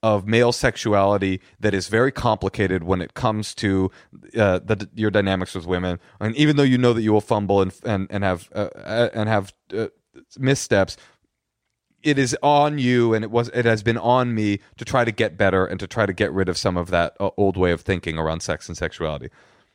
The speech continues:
But this is like, this is in the, the realm of, like, I, I, I hate the word evil 'cause I think it's so trite and kind of like,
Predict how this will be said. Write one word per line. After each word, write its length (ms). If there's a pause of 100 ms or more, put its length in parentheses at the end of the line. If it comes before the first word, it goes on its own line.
(300)
But 160
this 240
is 160
like, 320 (1120)
this 180
is 180
in 180
the, 140 (440)
the 100
realm 540
of, 120
like, 300 (1000)
I, 580
I, 100
I 20
hate 240
the 80
word 240
evil 420
'cause 160
I 80
think 200
it's 120
so 140
trite 580
and 160
kind 200
of 80
like, 260